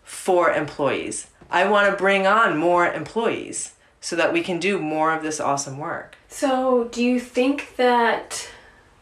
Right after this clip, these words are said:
Speaker 2: your degree, like your environmental science degree, your horticultural degree, has shaped the way you choose to run your business or be a fine gardener? Do you think, like, what you've learned through that has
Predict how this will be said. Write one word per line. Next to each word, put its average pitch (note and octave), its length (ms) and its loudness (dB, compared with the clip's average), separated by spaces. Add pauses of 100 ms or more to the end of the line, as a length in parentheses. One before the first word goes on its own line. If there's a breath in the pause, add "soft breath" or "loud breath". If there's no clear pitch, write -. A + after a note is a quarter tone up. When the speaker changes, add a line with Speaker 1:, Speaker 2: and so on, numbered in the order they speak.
Speaker 2:
your A3 460 4
degree, A3 560 0
like G#3 200 -2
your G#3 160 -6
environmental G#3 540 -6
science G#3 360 -8
degree, G#3 320 -10
your F#3+ 200 -4
horticultural G3 1000 -8
degree, G3+ 600 -8 (120)
has G3+ 440 -4
shaped - 480 -10
the G3+ 120 -8
way G3 260 -4
you G3 140 -10
choose G3 720 -10
to G3+ 720 -8 (320 soft breath)
run G#3 220 0
your G3+ 80 -4
business A#3 560 -2
or G3 180 -2
be G3 220 -6
a G3 60 -2
fine G3 320 -6
gardener? G3+ 460 -2
Do A3+ 140 -10
you G3+ 140 -12
think, F#3+ 400 -8
like, F#3+ 260 -8 (380)
what G#3+ 180 -4
you've G3 220 -10
learned G3 580 -4
through G#3+ 460 -12
that F#3 340 -8
has F#3+ 720 -10